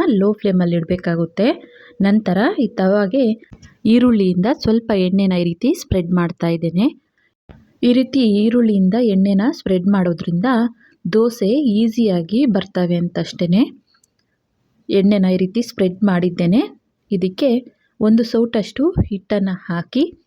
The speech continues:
ನಿಧಾನವಾಗಿ ತೆಳ್ಳಗೆ ಈ ದೋಸೆನ ಸ್ಪ್ರೆಡ್ ಮಾಡ್ಕೊಳ್ಬೇಕಾಗುತ್ತೆ. ನಿಮ್ಗೆ ಎಷ್ಟು ತೆಳ್ಳಗೆ ಬೇಕೋ ಅಷ್ಟು ತೆಳ್ಳಗೆ ದೋಸೆನ ಹಾಕ್ಕೊಳ್ಬೋದು,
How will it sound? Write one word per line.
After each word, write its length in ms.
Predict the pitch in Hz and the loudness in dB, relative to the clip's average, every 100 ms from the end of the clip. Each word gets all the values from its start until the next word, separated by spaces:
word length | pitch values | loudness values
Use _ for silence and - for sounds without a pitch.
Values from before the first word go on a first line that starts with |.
| _ _ _ _ | _ _ _ _
ನಿಧಾನವಾಗಿ 760 | 208 220 254 262 226 180 175 262 | 0 2 2 2 2 0 -2 -4
ತೆಳ್ಳಗೆ 720 | 277 - 196 202 208 190 294 | -6 -4 0 2 0 0 0
ಈ 120 | 302 185 | 0 -2
ದೋಸೆನ 400 | 190 196 190 180 254 - _ _ _ _ _ | -2 -2 -4 -2 -2 -4 _ _ _ _ _
ಸ್ಪ್ರೆಡ್ 380 | - - 196 175 | -8 -2 0 2
ಮಾಡ್ಕೊಳ್ಬೇಕಾಗುತ್ತೆ. 1040 | 196 185 - 170 170 170 170 165 165 214 285 | 0 0 -2 -2 -2 -2 -2 -2 -2 0 2
ನಿಮ್ಗೆ 300 | 196 190 196 | 2 2 0
ಎಷ್ಟು 240 | 190 247 | -2 -4
ತೆಳ್ಳಗೆ 380 | 240 185 196 180 | 0 0 0 0
ಬೇಕೋ 340 | 175 175 262 | -2 -2 -2
ಅಷ್ಟು 320 | 339 220 - | -2 -4 -6
ತೆಳ್ಳಗೆ 520 | 208 190 175 180 254 196 | -4 0 0 2 0 0
ದೋಸೆನ 360 | 185 185 180 | -2 -2 0
ಹಾಕ್ಕೊಳ್ಬೋದು, 1000 | 269 247 196 - 175 170 170 220 359 - | 0 0 -2 -2 -2 -2 0 0 0 -4